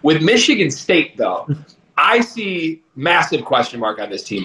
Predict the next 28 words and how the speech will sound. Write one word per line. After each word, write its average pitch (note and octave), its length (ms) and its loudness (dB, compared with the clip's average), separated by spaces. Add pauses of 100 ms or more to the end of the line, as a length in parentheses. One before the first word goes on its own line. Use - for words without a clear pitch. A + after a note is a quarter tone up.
I F#3 160 4
could A3+ 200 4
see A3 160 2
this G#3 200 2
team F3+ 240 2
being D#3 400 2
third, E3 540 2
fourth D3+ 380 4
in D3+ 60 -14
the C#3+ 60 -10
Big C#3+ 220 2
Ten. C#3+ 400 0 (380)
I - 160 2
could C4 160 -2
see A#3 140 -4
this F#3 200 0
team E3+ 180 -4
missing D#3 340 0
the C3+ 120 2
N B2+ 100 2
C A#2+ 200 2
A A2+ 40 4
A G#2+ 80 0
tournament. B2+ 480 0
And A#2 140 0
I D#3 220 2
don't A3 240 0
know D3 460 4